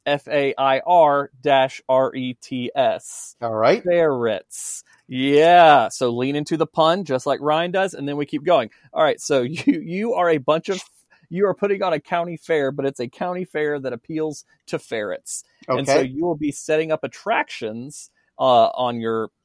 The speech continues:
Speaker 1: turns, which cost you money, but will also give you the option of earning money over the course of game. And of course, um, there will be adorable ferret-themed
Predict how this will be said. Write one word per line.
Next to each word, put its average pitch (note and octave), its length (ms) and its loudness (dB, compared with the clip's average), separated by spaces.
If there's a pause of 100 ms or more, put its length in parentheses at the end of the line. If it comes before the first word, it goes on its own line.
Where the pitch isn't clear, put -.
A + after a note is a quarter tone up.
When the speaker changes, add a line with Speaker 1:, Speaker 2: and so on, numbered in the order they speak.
(640)
Speaker 1:
turns, C3 360 -6
which C3+ 220 -4
cost - 380 -4
you D#3 100 -6
money, C#3 400 -4 (300)
but C#3+ 160 4
will C#3 140 0
also D#3 360 0
give C3 220 -6
you B2+ 100 -2
the A#2 100 -6
option A#2+ 360 -4
of A2 180 -10
earning D#3+ 360 -6
money A2 280 -4
over A2+ 220 -6
the G#2+ 80 -10
course A2+ 260 -6
of A2+ 100 -12
game. A#2 360 -6
And D#3 120 -6
of D3 140 -6 (140)
course, F3 320 -4 (320)
um, D3 380 2
there D3+ 200 4
will D3+ 120 2
be C#3 380 0
adorable C#3 760 2
ferret-themed C3 1200 -6